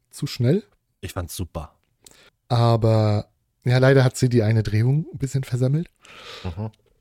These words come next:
Speaker 1: Schade, schade, schade. Es war eine schöne Choreo.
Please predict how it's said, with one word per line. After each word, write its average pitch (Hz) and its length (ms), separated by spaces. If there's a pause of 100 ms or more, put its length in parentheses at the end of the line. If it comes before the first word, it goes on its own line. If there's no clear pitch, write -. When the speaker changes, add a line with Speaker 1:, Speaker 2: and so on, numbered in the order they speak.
Speaker 1:
Schade, 165 760
schade, 113 320
schade. 156 380 (480)
Es - 80
war 131 60
eine 123 120
schöne 135 340
Choreo. 147 680